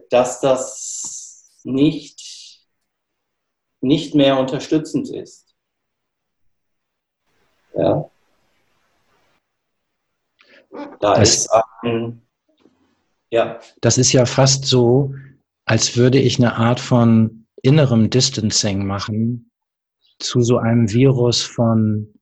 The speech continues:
Speaker 2: geistiger Aktivität.
Speaker 1: Ganz genau.
Speaker 2: Es kommt mir ja ganz ähnlich vor, wie das, was wir jetzt im Außen mit Social Distancing praktizieren sollen.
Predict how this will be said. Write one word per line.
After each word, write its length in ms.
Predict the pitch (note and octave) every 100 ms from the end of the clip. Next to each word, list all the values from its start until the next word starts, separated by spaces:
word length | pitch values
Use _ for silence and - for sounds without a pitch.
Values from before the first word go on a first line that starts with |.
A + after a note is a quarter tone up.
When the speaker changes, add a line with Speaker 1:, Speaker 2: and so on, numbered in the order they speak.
| _ _ _
Speaker 2:
geistiger 680 | - A#2 A#2+ - A#2 A#2 A2+
Aktivität. 920 | A2+ - B2 A2 G#2 - A2 - - _ _ _ _
Speaker 1:
Ganz 260 | - A2 -
genau. 360 | A2 G#2+ G#2 G#2 _ _ _ _ _ _ _ _
Speaker 2:
Es 140 | -
kommt 220 | - C3 A#2
mir 80 |
ja 100 | A2
ganz 400 | G#2 A2+ C#3 -
ähnlich 460 | C3 C3 D3 A#2+ -
vor, 420 | - G#2+ G#2+ G#2+
wie 440 | A2+ A2+ A2 A2 - _ _ _ _ _ _ _ -
das, 180 | A#2+
was 160 | C3 C3
wir 120 | B2
jetzt 180 | A2+ -
im 100 | A#2
Außen 360 | - B2 C3+ B2
mit 120 | A2
Social 400 | - B2+ C3+ B2
Distancing 640 | C3 B2+ - A#2+ B2 A#2
praktizieren 760 | A2+ A#2 - G2+ C3+ C#3 C#3 A2
sollen. 720 | G#2+ G#2+ G#2+ A#2 B2+ B2+